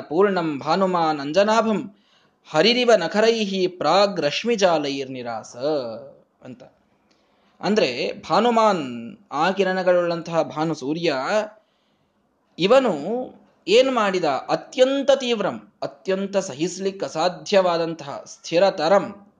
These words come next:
ಅಂದ್ರೆ ಭಾರಿ ನಿಬಿಡವಾಗಿ ಗಟ್ಟಿಯಾಗಿ ನಿಂತಹ, ಅಖಿಲಾನಾಂ ಪ್ರಾಣಿನಾಂ ವೃದ್ಧ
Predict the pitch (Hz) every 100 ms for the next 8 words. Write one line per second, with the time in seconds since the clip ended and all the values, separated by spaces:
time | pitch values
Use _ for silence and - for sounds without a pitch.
0 | _ _ _ _ 135 143 120 113 - 127
1 | 147 175 180 165 131 143 180 185 180 175
2 | 175 175 175 - _ _ _ - 160 170
3 | - _ 220 214 202 196 190 180 175 160
4 | 143 120 120 156 214 220 - _ _ _
5 | _ 143 - 214 226 220 220 220 220 226
6 | 220 180 185 214 214 214 220 196 160